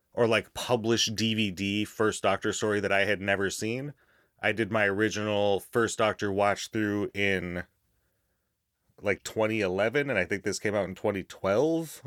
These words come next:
I might be wrong on those dates, but something around there. And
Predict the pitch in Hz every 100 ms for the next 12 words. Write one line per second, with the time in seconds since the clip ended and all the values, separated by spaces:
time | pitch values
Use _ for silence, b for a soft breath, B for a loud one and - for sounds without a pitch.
0 | 95 95 92 - 90 87 87 90 87 87
1 | 82 92 90 82 - - - 107 95 87
2 | 82 85 82 85 _ _ _ _ _ _
3 | _ _ _ _ _ _ _ - 110 120
4 | 110 104 101 95 87